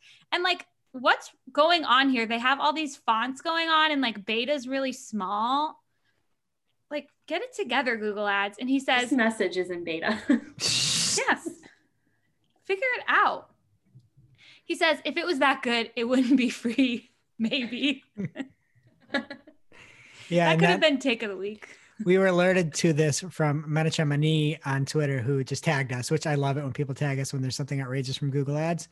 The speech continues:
Speaker 1: <laughs>
Speaker 3: And then, yes, P-, P P C Greg responded to him, said, "And they're bringing all the fonts."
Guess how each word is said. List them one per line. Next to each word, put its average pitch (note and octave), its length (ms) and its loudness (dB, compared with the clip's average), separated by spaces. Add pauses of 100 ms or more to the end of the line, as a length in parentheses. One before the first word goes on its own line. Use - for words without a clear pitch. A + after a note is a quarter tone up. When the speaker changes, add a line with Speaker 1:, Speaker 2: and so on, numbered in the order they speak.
(120)
Speaker 1:
<laughs> - 100 2 (220)
Speaker 3:
And D3+ 140 -2
then, C#3 280 -4
yes, C3 340 -4
P-, - 160 -20 (160)
P D#3 140 -2
P - 60 -8
C D#3 140 -2
Greg C#3 220 -2
responded C3 420 -4
to C#3 80 -4
him, B2 100 -4
said, B2 280 -8 (500)
"And C3 100 -2
they're B2 120 -2
bringing D#3+ 500 2 (100)
all C#3 220 -2
the B2+ 100 -4
fonts." G#2+ 640 -8